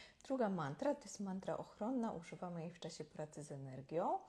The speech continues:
Wzmacnia ochronnym światłem naszą aurę i to jest mantra Adgure Name,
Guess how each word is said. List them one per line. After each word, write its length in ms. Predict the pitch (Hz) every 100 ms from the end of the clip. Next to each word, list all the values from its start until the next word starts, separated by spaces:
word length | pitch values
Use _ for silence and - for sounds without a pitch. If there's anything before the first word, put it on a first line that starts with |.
| - - -
Wzmacnia 460 | - 190 190 185 196
ochronnym 380 | 185 180 175 165
światłem 540 | - 151 156 - 160
naszą 340 | 151 151 - - -
aurę 420 | 214 302 208 208 - - -
i 80 | 277
to 140 | -
jest 260 | 190 175 -
mantra 440 | 175 160 - 135 -
Adgure 480 | 240 254 247 240 226
Name, 420 | 214 202 190